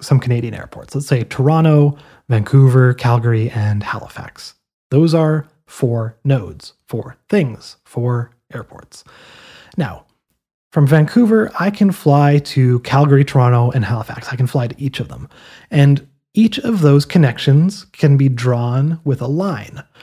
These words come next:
We call that line an edge. So our nodes, our things, are connected by edges, which are lines. And these lines can either go one way or two ways, and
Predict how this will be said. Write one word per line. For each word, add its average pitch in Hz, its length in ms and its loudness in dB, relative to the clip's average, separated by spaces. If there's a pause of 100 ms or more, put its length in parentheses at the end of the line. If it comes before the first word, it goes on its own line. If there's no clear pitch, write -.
(200)
We 143 140 2
call 175 340 -2
that 143 220 -2
line 120 460 -2 (300)
an 113 260 -4
edge. 104 420 -10 (380)
So - 300 -16 (320)
our 127 180 0
nodes, 143 640 4
our 123 160 -4
things, 139 600 2 (320)
are 131 140 2
connected 131 480 0
by 110 240 -6 (160)
edges, 131 500 -4 (100)
which - 180 -8
are 120 120 -8
lines. 120 600 -12 (420)
And 139 420 2 (140)
these 175 380 2
lines 143 340 2
can 143 220 0
either 147 220 4
go 135 520 2
one 131 560 2
way 135 320 4
or 135 280 2
two 240 200 0
ways, 104 380 -6
and 135 300 -4